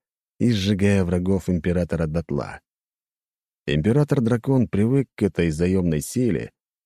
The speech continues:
и не представлял жизнь без неё. Сейчас вроде всё шло по плану. Его приближённые, которые теоретически могли понять, что император лишился своего дракона, были теми или иными способами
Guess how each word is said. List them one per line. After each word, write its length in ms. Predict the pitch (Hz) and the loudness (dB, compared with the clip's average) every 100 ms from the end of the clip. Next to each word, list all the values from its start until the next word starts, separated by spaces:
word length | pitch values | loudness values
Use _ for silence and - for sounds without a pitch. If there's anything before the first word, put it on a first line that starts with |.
| - | 0
и 100 | 95 | 2
не 100 | 123 | 2
представлял 680 | 139 135 - 147 147 135 92 | 0 -4 -2 2 2 2 0
жизнь 460 | 107 135 101 78 | 0 0 0 -2
без 180 | 76 71 | -2 -4
неё. 360 | 69 65 52 - _ _ _ _ _ _ _ _ - | -4 -6 -10 -16 _ _ _ _ _ _ _ _ -8
Сейчас 540 | 135 135 - 147 - | -6 -2 2 2 0
вроде 320 | 135 135 127 | 0 2 2
всё 280 | 117 - 92 | 0 0 0
шло 280 | - 87 82 | 0 -2 0
по 140 | 85 | -2
плану. 420 | 73 67 58 55 - _ _ _ _ _ | -4 -6 -6 -12 -16 _ _ _ _ _
Его 260 | - 85 92 | 0 2 2
приближённые, 840 | 87 85 90 85 101 98 95 90 | 2 0 0 2 2 2 2 0
которые 440 | 82 85 90 87 80 | -2 -4 0 0 -2
теоретически 800 | - 101 92 95 90 78 - 87 | -2 -2 0 0 -2 -4 -4 -2
могли 340 | 85 85 87 - | 0 0 -2 -2
понять, 360 | 87 101 98 | 0 0 0
что 240 | - - 67 | -4 -6 -6
император 500 | 65 82 78 76 76 _ - | -4 -2 -2 -4 -8 _ -6
лишился 520 | 82 98 104 82 - | -2 0 0 -2 -4
своего 340 | 67 78 82 | -4 -2 -2
дракона, 520 | 80 73 - 117 87 78 _ _ _ _ _ | -2 -4 -2 0 0 -4 _ _ _ _ _
были 300 | 90 117 117 | 0 2 2
теми 340 | - 120 117 | 0 2 2
или 380 | 110 101 98 98 | 4 2 2 0
иными 360 | - 98 98 95 | -2 0 2 0
способами 760 | - - 110 101 92 95 92 | -2 -2 -2 0 0 0 0